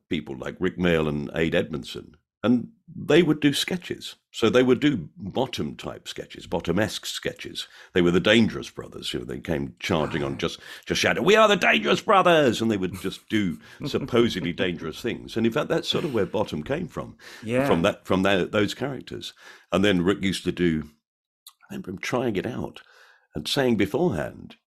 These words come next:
Speaker 1: "Do you think this will work?" And he did this sort of, um, this poet, which I think became, uh, was sort of a Kevin Turvey type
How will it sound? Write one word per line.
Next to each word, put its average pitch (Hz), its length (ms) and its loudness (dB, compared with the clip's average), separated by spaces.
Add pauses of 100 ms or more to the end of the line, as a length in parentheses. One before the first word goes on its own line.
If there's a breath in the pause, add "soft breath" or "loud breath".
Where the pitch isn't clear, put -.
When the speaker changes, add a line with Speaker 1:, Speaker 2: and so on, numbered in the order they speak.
(120)
Speaker 1:
"Do 117 100 -4
you 113 60 -6
think - 220 -2
this 98 200 -2
will 98 120 -2
work?" 104 340 -4
And 87 80 -2
he 90 80 0
did 113 200 -2
this 104 140 -4
sort - 180 -4
of, - 160 -12
um, 92 340 0 (280)
this 95 140 -4
poet, - 540 -2 (1300 soft breath)
which - 140 -8
I 120 60 -4
think 151 260 -2
became, 117 540 2 (160)
uh, - 60 -14 (120)
was 123 180 0
sort 180 200 2
of 127 80 0
a 123 60 2
Kevin 127 420 -2
Turvey 113 440 -4
type 62 340 -8